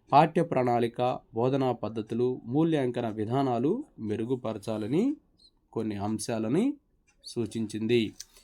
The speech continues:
ఇక ఫలితాలు గాని చూసినట్లయితే కోటారి కమిషన్ సిఫారసులను అమలుపరచడానికి పంతొమ్మిది వందల అరవై ఎనిమిది జాతీయ విధానాన్ని ప్రకటించింది.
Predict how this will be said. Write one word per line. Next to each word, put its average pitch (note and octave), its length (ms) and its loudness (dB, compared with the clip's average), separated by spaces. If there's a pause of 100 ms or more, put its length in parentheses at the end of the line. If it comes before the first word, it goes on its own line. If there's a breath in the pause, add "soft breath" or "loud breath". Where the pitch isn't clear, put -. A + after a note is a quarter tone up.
(120)
ఇక B2+ 140 -4
ఫలితాలు C#3 540 2
గాని A2+ 280 -2
చూసినట్లయితే A#2 800 -2 (340 soft breath)
కోటారి F#3 440 2
కమిషన్ C3+ 680 -2
సిఫారసులను C3 1000 0 (220)
అమలుపరచడానికి A#2+ 1080 -2 (100)
పంతొమ్మిది D3 340 0
వందల A2+ 100 -4 (120)
అరవై C#3 260 0
ఎనిమిది A2+ 500 -2 (100)
జాతీయ C3 420 0
విధానాన్ని A2+ 720 -2
ప్రకటించింది. A2 880 0